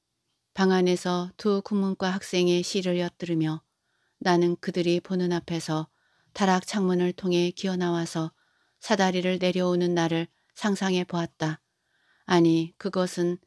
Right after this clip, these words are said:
며칠 뒤엔 결코 상상이 아니라 현실이 될 것임이 분명했다. 지금이라도 마음을 바꾸어 두메 산골이나 도서지방 국민학교 선생님이 된다면 저 사다리는 내 앞에서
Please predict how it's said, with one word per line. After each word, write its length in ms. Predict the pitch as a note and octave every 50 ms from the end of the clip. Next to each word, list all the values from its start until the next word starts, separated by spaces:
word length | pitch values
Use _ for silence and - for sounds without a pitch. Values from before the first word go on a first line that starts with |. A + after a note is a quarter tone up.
| _ _ _ _ -
며칠 380 | G3 F#3 F3+ - G3+ G3 F#3+
뒤엔 320 | F3+ F#3 F#3 F3+ F3+ F#3 F#3
결코 600 | - F#3 F3+ F3+ F3+ - - F3+ F3 F3 F3+ F#3 -
상상이 500 | - - G3+ F#3+ - G3+ F#3+ F3+ F3+ F3
아니라 420 | F3 E3 E3 E3 E3 E3 D#3+ D#3+ _ _ _ _ _ _ _ _ _ _
현실이 520 | - A3+ G3+ G3 G3 - G3 F#3+ F#3 F#3
될 200 | - F#3 F3+ F3+
것임이 580 | - E3+ E3 D#3+ - E3+ D#3+ D#3+ D#3+ D#3+ D#3+ _ _ _ _ _ _
분명했다. 800 | - G3+ F#3+ F3+ F3+ F3+ F3 E3 D#3 _ _ - D#3 D#3 D#3+ - _ _ _ _ _ _ _ _ _ _ _ _ _ _ _ _ _ _ _ _ _ _ -
지금이라도 760 | - - F#3+ G3 F#3+ F#3 F3+ F3 F3 F3 - F3 F3 F3 E3+
마음을 360 | - F3 F3 F3 F3 F3 F3
바꾸어 520 | E3+ F3 E3 D#3+ _ - D#3+ D#3+ D#3+ D#3+ - _ _ _ _ _ _ _ _ _ _ _ -
두메 240 | - G3+ F#3+ F#3+ G3
산골이나 760 | - G#3+ F#3 F3+ - - F3+ F3 F3+ F3+ F3 F3 F3 F3 - _ _ _ _ _ -
도서지방 640 | - G3+ - G3+ G3 F#3+ - - F3+ F#3+ F#3 F#3 F#3
국민학교 600 | - - G3 F#3 F#3 F#3 F3+ F3 F3 - F3+ F3+
선생님이 580 | F3+ - G#3 F#3+ - G3 F#3 F3+ F3 E3+ F3 F3
된다면 600 | - F#3 F3+ F3 F3 E3+ E3 D#3+ D#3 D#3+ D#3+ D#3 _ _ _ _ _ _ _ _ _ _ _ _
저 240 | - - G3+ F#3+ F#3+
사다리는 640 | - G#3+ G3+ - F#3 F3+ F3 F3+ F3 F3 F3+ F3+ F3+
내 140 | - F#3 F#3
앞에서 580 | F3+ F3 - - F3+ F3+ - - E3+ E3 E3